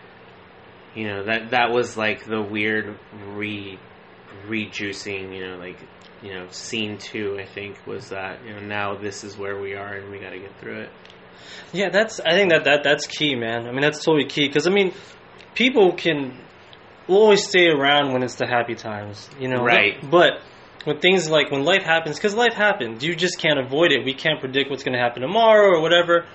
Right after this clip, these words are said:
Speaker 2: But when life happens, like, in a moment, it's the people that choose to stay even though.
Speaker 1: Yeah.
Speaker 2: That's when you're like, "These people, like, really care about me."
Speaker 1: Right. You know, it's, it's whether, whether someone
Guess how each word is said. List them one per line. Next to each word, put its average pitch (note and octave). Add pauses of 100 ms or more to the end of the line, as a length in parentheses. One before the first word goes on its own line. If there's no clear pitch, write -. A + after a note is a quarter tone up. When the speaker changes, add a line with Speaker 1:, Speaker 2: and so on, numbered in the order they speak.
(300)
Speaker 2:
But D3
when D#3+
life F3
happens, B2
like, B2+
in B2+
a B2
moment, C#3 (1700)
it's D3+
the -
people F3
that C3 (640)
choose F3+
to D3
stay D3 (120)
even C3
though. A#2
Speaker 1:
Yeah. G2+
Speaker 2:
That's D#3+
when D#3+
you're D3+
like, C3+ (320)
"These C#3
people, D3+
like, B2+
really B2
care A#2
about A2
me." - (180)
Speaker 1:
Right. G#2 (540)
You C3+
know, C3+
it's, B2+
it's D3
whether, D3
whether C3
someone A#2